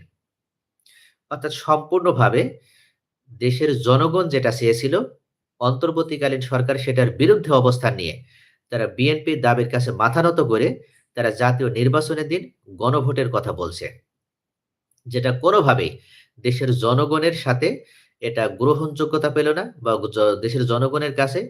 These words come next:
এটা কিন্তু প্রত্যাখ্যান হয়েছে। অধ্যাপক মিয়া গোলাম পরোয়ার উল্লেখ করেছেন যে আমরা জামাত ইসলামের পক্ষ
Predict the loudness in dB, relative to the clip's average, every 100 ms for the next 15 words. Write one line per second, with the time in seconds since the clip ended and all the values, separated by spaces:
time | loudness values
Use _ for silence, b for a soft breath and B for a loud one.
0 | -14 _ _ -8 -6 -6 -6 -6 -4 -6
1 | -6 -10 -6 -6 -6 -10 -12 -16 -18 _
2 | _ _ _ _ _ _ _ _ -6 0
3 | 2 2 0 -2 -4 0 2 2 2 4
4 | 6 6 4 2 0 -2 -4 -8 b b
5 | b b -2 -2 0 0 2 2 2 -2
6 | -4 -4 0 0